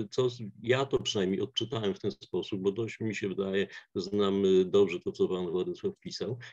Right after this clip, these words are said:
i mam takie wrażenie, że to, co on publikował w drugim obiegu, było bardziej zachowawcze niż to, co on publikował, e, wcześniej w obiegu oficjalnym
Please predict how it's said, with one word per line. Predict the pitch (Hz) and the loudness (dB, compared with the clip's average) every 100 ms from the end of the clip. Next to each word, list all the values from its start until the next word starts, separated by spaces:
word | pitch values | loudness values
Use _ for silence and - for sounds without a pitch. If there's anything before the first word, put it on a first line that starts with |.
| _ | _
i | 107 | 2
mam | 127 | 4
takie | 180 175 143 | 2 2 2
wrażenie, | 123 123 120 | 2 0 -2
że | 110 | -4
to, | - 151 | -4 -6
co | - | -2
on | 131 | -2
publikował | 123 117 120 120 | -2 -4 0 0
w | |
drugim | 117 131 131 | 0 -4 -4
obiegu, | 95 107 92 110 | -2 0 -2 0
było | 120 110 | 0 0
bardziej | 120 135 - 120 | -2 -6 -6 -4
zachowawcze | 120 120 110 120 123 123 | -4 -2 0 -2 -2 -2
niż | 113 - | -2 0
to, | 113 | 0
co | 117 120 | 0 -4
on | 110 | -4
publikował, | 101 92 101 - 98 95 92 - - - - | -4 -6 -6 2 4 4 2 -2 -16 -20 0
e, | 95 98 95 87 | 8 8 8 4
wcześniej | - 131 117 - 85 80 98 147 _ _ _ - | 2 2 2 0 0 0 -2 -6 _ _ _ -6
w | 87 107 104 117 | 2 10 10 8
obiegu | 120 113 101 110 113 | 4 2 2 0 -2
oficjalnym | - - 101 80 78 78 104 | -4 2 4 4 -2 -6 -8